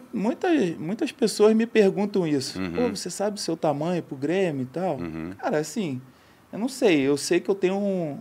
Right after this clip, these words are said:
Speaker 1: um respeito e uma admiração e um carinho por muitos torcedores do Grêmio.
Speaker 2: E eles por você
Speaker 1: E
Speaker 2: também.
Speaker 1: eu também, é. E eles, eu por eles e eles por mim.
Speaker 2: Aham.
Speaker 1: E assim, agora ídolo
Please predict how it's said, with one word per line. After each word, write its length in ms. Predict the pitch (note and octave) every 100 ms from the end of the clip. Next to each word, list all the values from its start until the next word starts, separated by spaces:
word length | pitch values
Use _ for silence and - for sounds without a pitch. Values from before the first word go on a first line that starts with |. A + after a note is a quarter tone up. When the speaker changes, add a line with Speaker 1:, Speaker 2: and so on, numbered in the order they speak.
| -
Speaker 1:
um 80 | D3+
respeito 580 | D#3+ - - E3+ G3+ F3+
e 20 |
uma 140 | E3+
admiração 580 | E3 D#3+ E3 D3+ - D#3+
e 20 |
um 60 | F3
carinho 420 | - D#3+ D#3 G3
por 200 | A3+ G#3
muitos 300 | F3+ A#3+ -
torcedores 500 | - A#3 A#3+ A3+ A#3
do 80 | G#3+
Grêmio. 300 | D#3 C3 A#2 - _
Speaker 2:
E 120 | A2+
eles 180 | G#2 G#2+
por 140 | - D3+
você 280 | G2 C#3+
Speaker 1:
E 20 | B2+
Speaker 2:
também. 240 | F2+ E2+
Speaker 1:
eu 60 | -
também, 320 | B3 C3 B2+ -
é. 160 | B2 G2+
E 140 | A#2+
eles, 200 | D#3 G3+ - _ _
eu 200 | - F3 -
por 200 | D#4+ F3
eles 280 | F#3 C#4+
e 100 | B3
eles 200 | B3 B3+
por 220 | - F#4+ E4+
mim. 240 | A3+ C3+
Speaker 2:
Aham. 360 | F2 E2 D#2+ F2+
Speaker 1:
E 80 | D#3+
assim, 300 | E3+ - F3
agora 400 | D#3 D#3 E3+ E3+ D3+
ídolo 540 | F3+ E4+ A3+ D3